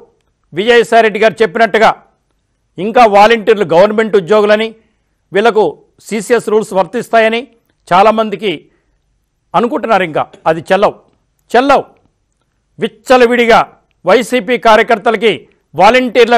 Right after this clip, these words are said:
పేరిట ప్రజల మీదకి వదిలారు, ప్రజల మీదకి వదిలారు వీళ్ళని. నరక-, న-, నరరూక్ష-, న-, నరరూప రాక్షసులు, నరరూప రాక్షసుల్లాగా తయారయ్యారని ఇంటింటి మహిళలు చెప్తున్నారు.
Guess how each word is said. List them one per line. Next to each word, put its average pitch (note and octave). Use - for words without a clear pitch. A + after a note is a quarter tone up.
పేరిట A3
ప్రజల A#3+
మీదకి A#3
వదిలారు, F#3
ప్రజల A3
మీదకి B3
వదిలారు C4+
వీళ్ళని. B3
నరక-, G3
న-, D3
నరరూక్ష-, A#3
న-, F#3
నరరూప A#3+
రాక్షసులు, G3
నరరూప A#3
రాక్షసుల్లాగా G#3+
తయారయ్యారని G3
ఇంటింటి A3+
మహిళలు F#3+
చెప్తున్నారు. E3